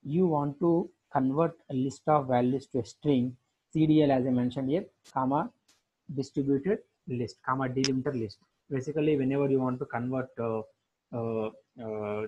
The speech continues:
json array to, uh, array to, uh, comma separated values or comma separated values to arrays.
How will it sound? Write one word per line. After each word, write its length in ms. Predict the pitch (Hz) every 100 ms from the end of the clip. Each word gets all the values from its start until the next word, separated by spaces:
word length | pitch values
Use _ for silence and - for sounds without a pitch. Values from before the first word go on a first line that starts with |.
| 110
json 420 | 131 127 139 123 - _ -
array 380 | 123 127 135 131
to, 340 | 135 131 120 - _ _ 139
uh, 160 | 117 113 - _ _ _ _ _ _ _ _
array 300 | 123 123 135 127
to, 340 | 135 131 127 - _ _ _ _ _ _ _ _ _ 113
uh, 600 | 113 113 107 107 104 113 _ _
comma 280 | 123 120 127
separated 440 | - 120 123 120
values 300 | 120 120 143 147
or 100 | 113
comma 280 | 120 120 117
separated 340 | - 123 113
values 280 | 113 113 110
to 60 | 127
arrays. 360 | 110 107 101